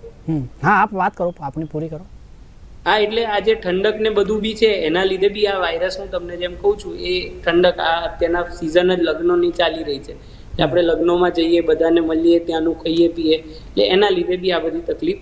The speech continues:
Speaker 2: થવાની શક્યતા વધે છે.
Speaker 1: હમ. સેલભાઈ, માનો કે આ તકલીફ જે છે, જ્યારે હું અભ્યાસ કરી રહ્યો હતો ત્યારે મને થોડુંક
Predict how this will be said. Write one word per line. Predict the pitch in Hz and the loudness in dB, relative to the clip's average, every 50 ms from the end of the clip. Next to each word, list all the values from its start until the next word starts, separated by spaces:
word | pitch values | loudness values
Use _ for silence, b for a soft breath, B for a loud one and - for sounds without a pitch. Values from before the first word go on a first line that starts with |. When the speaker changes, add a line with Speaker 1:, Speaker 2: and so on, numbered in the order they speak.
| - - - - | -10 -16 -10 -6
Speaker 2:
થવાની | 156 147 147 151 170 180 | -4 -2 0 0 0 0
શક્યતા | 175 - 175 180 - 156 147 - 170 180 | 0 -2 -6 -4 -2 0 0 2 2 2
વધે | 170 170 165 165 143 127 | 4 4 4 2 0 -2
છે. | - - - - - - - - - - - - - 151 | -4 -8 -14 -16 -16 -18 -18 -20 -20 -20 -20 -16 -12 -10
Speaker 1:
હમ. | 135 123 123 - - - B B B B B B - - | -10 -10 -10 -12 -16 -18 B B B B B B -2 2
સેલભાઈ, | 202 226 240 277 320 311 | 2 4 4 4 2 2
માનો | 254 214 190 190 220 254 | 4 4 4 4 2 2
કે | 254 294 | 2 2
આ | 285 269 220 - 190 220 247 | 2 2 0 0 0 0 2
તકલીફ | 226 220 190 - 220 240 254 | 2 0 0 2 2 2 4
જે | 226 226 220 | 4 4 2
છે, | 196 214 240 247 - - | 2 0 -4 -8 -8 -2
જ્યારે | 170 185 190 208 233 | 2 2 2 2 2
હું | 233 240 240 | 0 0 0
અભ્યાસ | 202 151 147 185 214 226 - | 0 2 2 2 0 0 0
કરી | - 208 214 | 0 2 4
રહ્યો | 220 226 220 | 4 4 4
હતો | 208 196 233 262 254 - - | 2 -2 -6 -8 -10 -12 -8
ત્યારે | - 185 196 220 | -6 -2 -2 0
મને | 214 208 214 226 | 0 0 0 -2
થોડુંક | 214 - 220 233 254 240 | 0 2 4 4 4 2